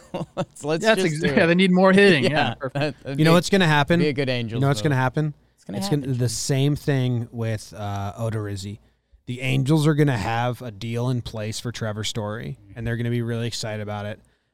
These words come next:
Speaker 3: And then another team's shortstop is gonna
Speaker 1: Get
Speaker 3: get
Speaker 1: hurt.
Speaker 3: injured, and they're just gonna outbid the Angels at the last second.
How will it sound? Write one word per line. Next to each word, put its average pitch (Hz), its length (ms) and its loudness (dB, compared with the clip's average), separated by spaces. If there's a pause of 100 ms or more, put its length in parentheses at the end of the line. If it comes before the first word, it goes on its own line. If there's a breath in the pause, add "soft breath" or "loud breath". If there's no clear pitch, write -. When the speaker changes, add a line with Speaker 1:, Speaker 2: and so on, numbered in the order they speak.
(100)
Speaker 3:
And 117 180 -6
then 123 240 -4
another 123 400 -4
team's 123 340 -6
shortstop 117 560 -6
is 104 120 -12
gonna 113 140 -10
Speaker 1:
Get 107 80 -10
Speaker 3:
get 113 140 -8
Speaker 1:
hurt. 101 80 -8
Speaker 3:
injured, 131 500 0
and 117 160 -6
they're 117 100 -4
just 107 220 -8
gonna 117 220 -6
outbid 107 420 -8
the 104 140 -10
Angels 98 340 -10
at - 60 -20
the 104 60 -10
last 101 240 -10
second. 139 420 -12